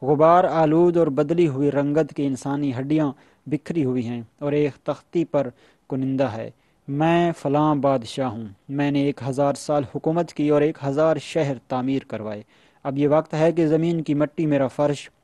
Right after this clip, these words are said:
पत्थर मेरा तकिया और निगहबान और सांप मेरे पड़ोसी हैं। जिसने मेरा मुशाहदा किया है, वो दुनिया से फरेब ना खाए।"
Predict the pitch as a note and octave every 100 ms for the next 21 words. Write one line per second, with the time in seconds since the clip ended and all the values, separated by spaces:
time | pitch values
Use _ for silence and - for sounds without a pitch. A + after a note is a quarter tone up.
0 | _ D3 - - D3 C#3 C3 B2 C#3 D3+
1 | D3+ C3 C3 C3 B2 C#3 D3 C#3+ - -
2 | - - C#3 - E3 E3+ - C#3 C#3 C3
3 | A#2 C3+ C3+ - A2 G#2 G2+ _ _ _
4 | C3 C3 C#3 D#3+ D#3+ D#3+ D#3+ D3 D#3 D#3
5 | E3+ D#3+ F3 F#3 D#3+ D3+ - _ _ _
6 | D#3+ E3 F3 G3 F#3+ F#3 E3 D#3+ E3 D3
7 | - - - C#3 A#2+ - -